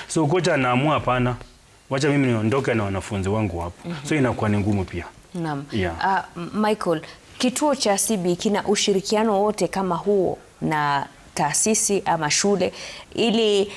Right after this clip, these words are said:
Speaker 2: eh, yale ambayo mna, m-, eh, ama zile huduma mnazotoa, wale ambao wako mbali na zile sehemu ambapo mpo,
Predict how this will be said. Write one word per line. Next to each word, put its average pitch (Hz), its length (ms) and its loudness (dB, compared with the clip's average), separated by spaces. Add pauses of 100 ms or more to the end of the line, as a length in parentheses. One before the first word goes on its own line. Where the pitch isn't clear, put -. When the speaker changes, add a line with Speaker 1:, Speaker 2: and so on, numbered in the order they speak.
(180)
Speaker 2:
eh, - 200 2
yale 240 200 2
ambayo 202 260 2
mna, 156 340 0 (100)
m-, 160 140 -2 (100)
eh, 160 320 2
ama 190 180 2
zile 196 200 2
huduma 180 400 2
mnazotoa, 147 680 0 (100)
wale 226 180 4
ambao 202 200 2
wako 175 200 -2
mbali 156 340 0 (240)
na 156 140 -4
zile 175 220 0
sehemu 160 360 0
ambapo 139 560 -2 (220)
mpo, 175 360 -2